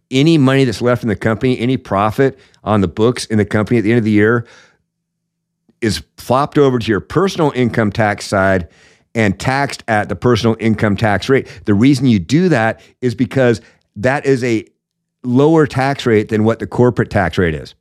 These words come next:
So it, it's a, it's a very well-known, very often used strategy, tax strategy,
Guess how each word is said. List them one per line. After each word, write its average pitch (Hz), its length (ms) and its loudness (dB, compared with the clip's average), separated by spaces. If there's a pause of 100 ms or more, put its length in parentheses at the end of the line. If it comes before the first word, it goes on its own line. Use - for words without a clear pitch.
(600)
So 127 280 2
it, 123 200 -2
it's 127 220 0
a, 110 240 2 (260)
it's 113 200 -6
a 107 220 2 (120)
very 127 380 2
well-known, 131 680 0
very 117 440 0 (920)
often 131 440 0
used 104 420 0 (120)
strategy, 123 720 -2
tax 120 380 -4
strategy, 90 640 -2